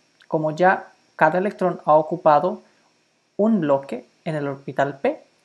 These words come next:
podemos continuar con los dos electrones restantes. Ahora va abajo uno y abajo el otro. Aquí podemos ver que tenemos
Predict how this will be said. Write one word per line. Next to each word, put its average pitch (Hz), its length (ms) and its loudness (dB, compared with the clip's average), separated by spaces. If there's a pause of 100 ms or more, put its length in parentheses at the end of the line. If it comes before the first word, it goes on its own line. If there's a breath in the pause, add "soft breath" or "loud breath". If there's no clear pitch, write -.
(180)
podemos 214 340 0
continuar 208 580 -2
con 185 200 0
los 185 180 -6
dos 151 220 -4
electrones 156 440 -6
restantes. 147 640 -10 (1500)
Ahora 160 500 0 (160)
va 147 260 -4 (160)
abajo 156 600 0 (420)
uno 202 360 -4 (440)
y 254 120 -2
abajo 240 520 -2 (360)
el 233 120 0
otro. - 360 -2 (840)
Aquí 170 260 -2
podemos 175 400 -2
ver 156 160 -2
que 151 80 -6
tenemos 151 560 -12